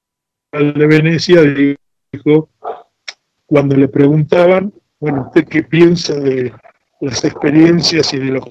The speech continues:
humanos de la década del setenta?", dijo, "Son realmente costosas, pero todo movimiento social nunca te debe, nunca te, se, digamos, lograr las ocho horas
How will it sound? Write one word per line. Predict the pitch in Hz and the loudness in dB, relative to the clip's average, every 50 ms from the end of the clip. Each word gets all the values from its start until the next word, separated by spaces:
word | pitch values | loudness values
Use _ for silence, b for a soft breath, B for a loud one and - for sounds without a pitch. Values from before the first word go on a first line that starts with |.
| - - | -10 -6
humanos | 170 151 147 151 151 151 143 B B B B _ - | -4 -4 -2 -2 -4 -4 -6 B B B B _ 0
de | 143 | 2
la | 139 139 143 | 2 2 2
década | 147 143 156 151 | 2 0 0 -2
del | 147 139 | -2 -2
setenta?", | - 143 - 175 185 180 170 139 | -4 -2 0 0 0 0 0 -2
dijo, | 135 131 139 127 | -2 -2 -4 -6
"Son | - - 151 151 151 151 156 147 | -6 -4 -4 -4 -2 -2 -4 -2
realmente | 135 143 139 143 147 147 143 143 135 | 0 0 2 2 0 -2 -2 -4 -2
costosas, | - 151 135 - - 135 - - 180 165 | -2 -2 -2 -2 -4 -4 -2 0 2 2
pero | 147 143 139 147 147 | 4 4 4 2 0
todo | - - - 156 156 156 156 151 | -2 -2 2 4 4 6 4 4
movimiento | 151 147 143 143 143 139 143 151 156 151 151 - - 147 | 2 0 0 0 -2 -2 -2 -2 -2 -4 -2 0 0 0
social | 139 - 143 131 - - - 151 151 156 160 165 175 180 _ _ _ _ _ _ _ | 0 0 -2 -6 -4 -4 -2 0 0 2 0 0 -2 -4 _ _ _ _ _ _ _
nunca | 151 143 147 156 180 185 180 165 175 175 160 151 | -2 0 4 4 6 6 4 4 2 2 0 0
te | - - 139 135 | 2 0 2 2
debe, | 131 139 135 143 156 - - - _ _ _ _ _ _ _ 170 | 4 2 2 2 0 -2 -6 -14 _ _ _ _ _ _ _ -8
nunca | 156 147 156 175 180 185 185 165 - - 175 175 180 185 - _ _ _ _ _ _ _ _ _ _ _ _ | -4 0 2 4 4 4 2 0 0 2 2 2 2 0 -4 _ _ _ _ _ _ _ _ _ _ _ _
te, | 143 135 131 135 135 135 123 120 _ - - - - - - - | 0 0 0 0 -2 -6 -8 -12 _ -20 -20 -20 -20 -20 -6 -4
se, | 147 131 135 131 123 - _ _ | -2 -2 -2 -4 -6 -10 _ _
digamos, | - 190 147 139 139 135 143 143 143 143 139 135 110 - _ _ _ _ _ _ _ _ _ | -8 -6 -2 0 2 2 2 2 0 0 0 -2 -4 -8 _ _ _ _ _ _ _ _ _
lograr | - 143 131 131 139 151 160 170 170 | -2 0 2 2 4 4 4 4 4
las | 170 160 143 - - | 4 2 0 0 0
ocho | 165 156 - - 156 147 147 | 0 0 0 2 2 4 6
horas | 151 151 143 135 127 123 110 113 | 6 6 6 4 2 0 -4 -8